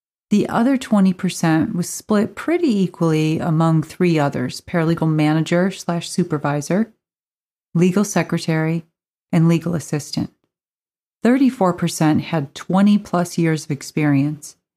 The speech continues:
and forty percent had six to twenty years of experience, while only twenty-four percent had five years or less of experience. Now let's talk about money.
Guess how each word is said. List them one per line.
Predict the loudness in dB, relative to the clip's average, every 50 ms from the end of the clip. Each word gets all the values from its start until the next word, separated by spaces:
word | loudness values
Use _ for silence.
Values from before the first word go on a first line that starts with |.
| _ _
and | 0 2 2 0 0
forty | 0 2 2 4 4 2 2
percent | 0 -2 -4 -2 0 0 0 0 0 -2
had | -2 -4 -4 -6
six | -8 -6 -4 -2 -4 -4 -4 -10 -12
to | -10 -10
twenty | -10 -8 -4 -2 0 2 2 2 2
years | 0 0 -2 -2 -4
of | -6 -10
experience, | -10 -10 -8 -4 -2 0 0 0 0 0 -2 -6 -8 -12 -16 -20 _ _ _ _
while | 0 2 2 4 4
only | 4 4 4 4 4 2 2
twenty-four | -2 -6 -6 -2 0 2 4 4 2 2 0 0 0
percent | 0 -2 -4 -4 -2 -2 -2 -2
had | -2 -4 -6 -8 -8
five | _ _ -2 0 0 0 0 -2
years | -2 -2 0 0 0 -2 -4 -6
or | -6 -6 -4
less | -2 -2 -2 -2 -4 -4 -6 -8
of | -6
experience. | -6 -8 -10 -8 -4 -2 -2 0 0 -2 -2 -4 -8 -12 -16 -20 -20 _ _ _ _ _ _ _ _ _ _ _
Now | 0 2 2
let's | 2 0 -2
talk | -2 -4 -2 -2
about | -2 -2 0 2
money. | 2 2 2 2 2 0 -2 -4